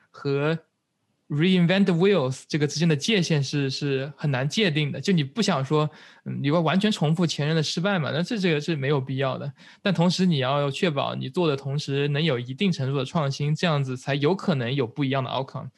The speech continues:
如果你一切都是跟以前人一模一样的，那前人失败了，没有理由你可以成功。然后所以说是在你，在你用这个 interior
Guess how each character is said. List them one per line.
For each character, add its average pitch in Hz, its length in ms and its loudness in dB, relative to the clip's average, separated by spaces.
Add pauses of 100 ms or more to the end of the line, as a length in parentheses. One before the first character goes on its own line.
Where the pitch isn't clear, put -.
(260)
如 156 100 0
果 170 120 2
你 139 100 0
一 123 160 -6
切 190 180 0
都 139 120 2
是 135 40 4
跟 139 160 0
以 131 60 -4
前 120 180 -4
人 120 140 -4
一 208 60 0
模 165 120 6
一 117 120 0
样 120 160 -2
的， 113 100 -10 (140)
那 135 180 -4
前 135 180 -6
人 139 120 0
失 135 160 -4
败 135 120 0
了， 113 140 -4
没 135 220 -4
有 147 100 4
理 135 100 0
由 117 140 0
你 117 80 -6
可 120 160 -8
以 117 160 -8
成 120 240 -6
功。 120 200 -4 (440)
然 127 100 0
后 131 80 2
所 135 160 -2
以 143 60 2
说 139 140 2
是 143 120 -2
在 143 140 -2
你， 120 240 -4
在 147 140 -4
你 117 160 -6
用 143 180 -4
这 131 80 -4
个 120 200 -4
interior 139 360 -2